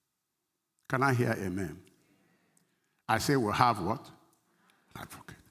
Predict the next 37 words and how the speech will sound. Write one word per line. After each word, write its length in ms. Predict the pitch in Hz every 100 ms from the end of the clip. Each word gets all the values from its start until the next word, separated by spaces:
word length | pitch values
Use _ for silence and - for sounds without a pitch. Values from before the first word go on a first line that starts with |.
| _ _ _ - -
You 80 | 220
know, 120 | 247
I 80 | 165
had 240 | 127 151
a 80 | 113
personal 460 | - - - - 80
experience 500 | - - 90 87 -
with 140 | -
God. 160 | - - - -
Something 320 | - 165 170
I 100 | 117
did. 240 | 90 98 - - - - - _ _ - - -
And 160 | 131
I 80 | 127
was, 300 | 110 123 - - - _ _ _ _ _ _ _ _
I 60 | 90
was 260 | 92 - -
at 80 | -
the 80 | 85
sink, 600 | - 117 107 104 - -
think 160 | 120 85
I 40 |
was 100 | -
doing 180 | - 87
something. 440 | - 76 - - - _ _ _ _ -
Didn't 220 | 120 110
even 280 | 101 107 104
remember 380 | 85 - - 85
those 200 | - -
things. 180 | - - _ _ _ _ _
Wh-, 280 | - 113 -
what 180 | 139 135
I 100 | 117
had 280 | 123 127 101
is, 200 | 90 82
uh, 320 | 87 85 92 - _ _ - - -
if 140 | 110